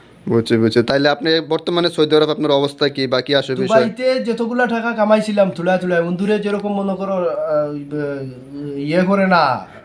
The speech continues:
Speaker 2: ইয়ের
Speaker 1: এ-
Speaker 2: সিজন আসলে যে খানা জমায় না,
Speaker 1: <laughs>
Speaker 2: বন্ধের মাঝখানে দানে।
Speaker 1: দান জ-, দান যা
Speaker 2: ওইরকম
Speaker 1: করে।
Speaker 2: যেগুলা জমা করেছিলাম এগুলা সব টিয়া নিয়ে এই ডাকাত দালালের কাছে দিয়া এখন মনে করো পেরেশানির মধ্যে আসি।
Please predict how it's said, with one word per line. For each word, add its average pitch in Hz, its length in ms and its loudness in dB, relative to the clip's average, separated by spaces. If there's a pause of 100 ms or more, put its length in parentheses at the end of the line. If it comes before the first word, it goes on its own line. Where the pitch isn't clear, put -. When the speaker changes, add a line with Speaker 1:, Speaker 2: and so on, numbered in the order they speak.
(520)
Speaker 2:
ইয়ের - 220 0
Speaker 1:
এ- - 40 -4
Speaker 2:
সিজন 180 300 -4
আসলে 190 320 -2
যে 185 100 -6 (240)
খানা 165 280 0
জমায় 185 280 2
না, 165 300 2
Speaker 1:
<laughs> 135 60 -10
Speaker 2:
বন্ধের 127 280 2
মাঝখানে 151 420 -6
দানে। 139 360 -4 (140)
Speaker 1:
দান 139 220 0
জ-, 135 40 -4
দান 139 300 0
যা 139 60 2
Speaker 2:
ওইরকম 131 180 2
Speaker 1:
করে। - 100 0
Speaker 2:
যেগুলা 196 340 2
জমা 196 240 2
করেছিলাম 185 400 -4
এগুলা 170 300 -4
সব 190 240 -2
টিয়া 175 200 0
নিয়ে 165 220 -2
এই 156 80 -4
ডাকাত 151 280 2
দালালের 143 320 -2
কাছে 147 260 -6
দিয়া 147 420 2
এখন 139 180 -8
মনে 156 280 2
করো 147 300 -2 (760)
পেরেশানির 160 440 2
মধ্যে 131 240 -2
আসি। 120 280 -2